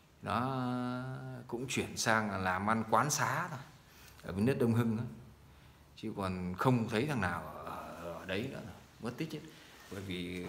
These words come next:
cách đây cỡ khoảng hơn chục năm thì thằng Pạt nó đi tù. À, Pạt nó bằng tuổi mình, bị đi tù phát bên đấy. Thì sau đấy là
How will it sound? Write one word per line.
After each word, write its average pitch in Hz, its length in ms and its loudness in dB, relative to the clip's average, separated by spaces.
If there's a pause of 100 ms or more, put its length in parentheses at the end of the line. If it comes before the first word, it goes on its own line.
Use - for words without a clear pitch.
(140)
cách 143 160 4
đây 113 220 6
cỡ 123 140 0
khoảng - 260 -2
hơn 110 220 2
chục 98 160 -4
năm 107 260 4
thì 92 60 -2
thằng 90 120 -6
Pạt 92 200 2
nó 113 60 -2
đi 113 120 2
tù. 98 240 0 (800)
À, 104 220 -6
Pạt 95 200 4
nó 107 60 0
bằng 98 160 0
tuổi 92 140 -4
mình, 92 280 -4 (640)
bị - 120 -10
đi 107 200 0
tù 95 220 0
phát 120 200 2 (360)
bên 104 140 -2
đấy. 107 180 -2 (920)
Thì 92 340 -6
sau 107 300 4
đấy 120 240 2
là 98 440 -2